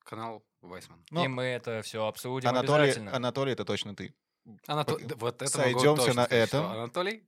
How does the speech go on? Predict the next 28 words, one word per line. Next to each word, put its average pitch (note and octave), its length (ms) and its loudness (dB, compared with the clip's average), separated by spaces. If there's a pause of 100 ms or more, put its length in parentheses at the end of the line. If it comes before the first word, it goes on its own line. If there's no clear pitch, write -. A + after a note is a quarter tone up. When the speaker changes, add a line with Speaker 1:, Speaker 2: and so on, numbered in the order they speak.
Speaker 1:
точно G#2+ 300 -8
я. E2+ 220 -8
Speaker 3:
Впервые F3+ 680 0
в C3 80 -2
истории D#3+ 840 2
мирового F3+ 480 6
подкастинга F#3 760 2
у C#3+ 40 2
нас F3 260 2
есть F#3+ 240 -2
видеоверсия G3 1040 4
подкаста F3 360 0
«Тема F#3 200 2
белорусских». E3+ 680 4 (240)
И C#3+ 80 -2
если E3 400 2
вы E3+ 140 -2
нас, D#3+ 240 2
значит, D3+ 280 -2
слушаете G3 480 0
сейчас, G2+ 420 -4
то C#3+ 100 2
вы G3+ 80 2
нас A#3+ 160 2
можете A3 240 0
посмотреть F#3+ 480 0
в - 20 -10
Ютубе. D#3+ 400 -2